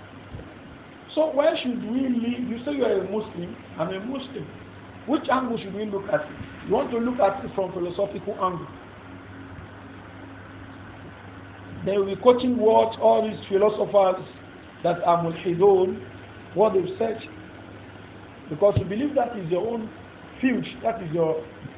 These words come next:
your line, your area. So that is not okay.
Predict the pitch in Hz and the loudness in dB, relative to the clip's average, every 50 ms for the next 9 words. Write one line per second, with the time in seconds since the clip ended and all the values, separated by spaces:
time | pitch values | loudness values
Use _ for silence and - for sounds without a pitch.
0 | - - 175 180 185 226 247 240 202 160 - - - - - - - - - - | -4 0 0 2 2 2 0 0 -2 -4 -8 -12 -16 -16 -18 -18 -18 -18 -18 -18
1 | - - - - 156 151 - 202 233 254 254 226 - - - - - - - - | -18 -12 -6 -2 -2 2 6 6 6 8 8 6 6 4 -2 -10 -14 -16 -18 -18
2 | - - - - - - - - - - - - - - - - - - - - | -18 -18 -18 -14 -14 -14 -14 -14 -16 -16 -16 -16 -16 -16 -16 -16 -16 -16 -16 -16
3 | - - - - - - - - - - - - - 190 190 208 214 190 160 156 | -16 -16 -16 -18 -18 -18 -18 -18 -18 -18 -10 -4 0 4 6 8 8 8 6 4
4 | 165 175 175 170 - - 175 156 - - 151 | 2 2 2 2 0 -2 -4 -4 -2 -2 -4